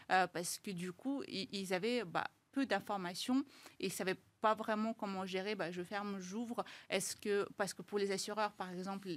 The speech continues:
la chose était assez claire, mais pour les intermédiaires, c'était pas une évidence au départ. Et c'est vrai que pour, pour le fait de les réunir, euh, entre, entre pairs, ça permettra quand même, euh,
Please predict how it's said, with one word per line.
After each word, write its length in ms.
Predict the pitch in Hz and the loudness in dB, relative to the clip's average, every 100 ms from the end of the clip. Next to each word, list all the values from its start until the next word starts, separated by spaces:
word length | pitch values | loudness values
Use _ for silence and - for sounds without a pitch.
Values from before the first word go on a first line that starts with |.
| - | -4
la 140 | 180 | -4
chose 180 | 175 190 | -2 -2
était 220 | 175 170 165 | -2 -2 -4
assez 160 | - | -4
claire, 360 | 185 - 254 277 - - - | -10 -2 2 2 2 -14 -6
mais 80 | 208 | -4
pour 160 | 208 | 2
les 180 | 202 202 | 4 4
intermédiaires, 600 | 202 196 208 202 196 202 | 2 0 -2 -2 0 0
c'était 220 | - 165 | -2 -6
pas 120 | 175 175 | -4 -2
une 120 | 180 | 0
évidence 420 | 175 170 175 - | -2 -2 -6 -6
au 20 | |
départ. 400 | 180 190 - 262 269 - - | -2 -2 2 2 2 -10 -14
Et 40 | - | -6
c'est 140 | - | -2
vrai 140 | 202 | -2
que 100 | 220 | -2
pour, 300 | 208 - 220 190 - - - | -4 -6 -8 -8 -12 -14 -12
pour 220 | 151 - | -2 0
le 80 | 226 | 2
fait 180 | 247 196 | 0 2
de 100 | 202 | 2
les 140 | 185 | 2
réunir, 640 | 190 220 226 233 240 240 - - - - | 2 2 4 4 4 2 -4 -20 -8 4
euh, 300 | 185 180 175 - | 6 8 4 2
entre, 560 | 214 214 - - 208 180 | 0 0 -4 -2 0 2
entre 280 | 196 208 202 | 0 -2 -4
pairs, 360 | - 233 277 - - - | 2 2 2 0 -6 -8
ça 140 | - | -4
permettra 540 | 196 190 190 185 - 202 | 0 0 0 -4 -4 -4
quand 140 | 208 | 0
même, 260 | 196 220 233 - | 2 2 -2 -2
euh, 320 | 180 170 | 0 0